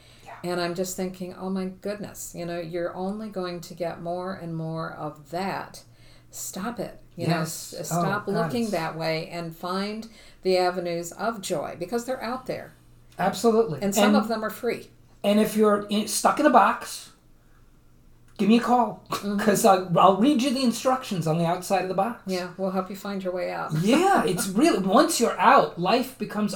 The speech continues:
Speaker 1: awesome.
Speaker 2: Mm-hmm, mm-hmm.
Speaker 1: When,
Speaker 2: Yeah,
Speaker 1: you know,
Speaker 2: because
Speaker 1: it's
Speaker 2: then you're creating.
Speaker 1: Right.
Speaker 2: And, uh, you know, recipes don't have to be,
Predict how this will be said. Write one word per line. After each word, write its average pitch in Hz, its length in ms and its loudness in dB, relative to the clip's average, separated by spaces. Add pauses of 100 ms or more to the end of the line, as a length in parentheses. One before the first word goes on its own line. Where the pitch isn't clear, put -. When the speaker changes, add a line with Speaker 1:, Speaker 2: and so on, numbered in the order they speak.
(120)
Speaker 1:
awesome. 190 600 -2 (140)
Speaker 2:
Mm-hmm, 180 260 -10
mm-hmm. 175 680 -18 (440)
Speaker 1:
When, 175 140 -4
Speaker 2:
Yeah, 175 200 -6
Speaker 1:
you 160 120 -10
know, - 60 -8
Speaker 2:
because 185 260 -2
Speaker 1:
it's 180 80 -6
Speaker 2:
then 185 160 0
you're 180 140 -2
creating. 170 680 -8 (280)
Speaker 1:
Right. 165 300 -8
Speaker 2:
And, 165 480 -8
uh, - 140 -18
you 190 160 -8
know, 180 260 -6
recipes 208 580 -2
don't 190 220 -6
have 196 280 -6
to 190 60 -6
be, 180 440 -2